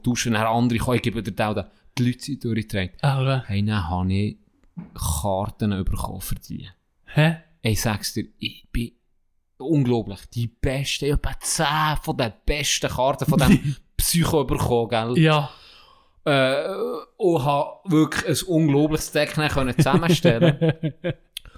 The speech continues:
Speaker 1: Und im Nachhinein muss ich sagen, ich hätte die sollen behalten, weil die ist wirklich zu Tausenden von Stutz
Speaker 2: Ah,
Speaker 1: wert
Speaker 2: ja,
Speaker 1: unterdessen.
Speaker 2: jetzt.
Speaker 1: Also zu Tausenden von
Speaker 2: Ja.
Speaker 1: Stutz. Aber ja, wirklich hure
Speaker 2: Aber weißt du was?
Speaker 1: geile und seltene Karten
Speaker 2: Derjenige,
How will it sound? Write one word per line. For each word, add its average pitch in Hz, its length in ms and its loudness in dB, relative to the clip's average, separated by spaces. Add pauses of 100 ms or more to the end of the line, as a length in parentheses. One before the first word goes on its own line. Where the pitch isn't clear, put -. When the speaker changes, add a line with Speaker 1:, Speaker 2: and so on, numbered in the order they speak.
(160)
Speaker 1:
Und 147 80 4
im 151 80 4
Nachhinein 180 500 4
muss 139 120 2
ich - 40 -6
sagen, 175 200 0
ich 202 40 0
hätte 165 180 0
die 160 140 0
sollen 139 260 2
behalten, 175 280 0
weil 139 60 -4
die 143 80 -6
ist - 120 -4
wirklich 151 320 0
zu - 240 -2
Tausenden 151 320 2
von - 100 -4
Stutz 143 260 -2
Speaker 2:
Ah, 139 80 4
Speaker 1:
wert 135 100 4
Speaker 2:
ja, 131 120 2
Speaker 1:
unterdessen. 117 300 2
Speaker 2:
jetzt. - 200 -4
Speaker 1:
Also 110 200 2
zu - 260 -10
Tausenden 151 520 0
von 139 140 -2
Speaker 2:
Ja. 131 60 0 (220)
Speaker 1:
Stutz. 123 120 -8 (520)
Aber 123 260 0
ja, 180 200 8
wirklich - 320 2
hure 165 360 6
Speaker 2:
Aber 151 140 4
weißt 160 120 6
du 170 40 10
was? 175 140 6
Speaker 1:
geile 175 180 2
und 156 140 2
seltene 147 500 2
Karten 123 320 4
Speaker 2:
Derjenige, 180 300 6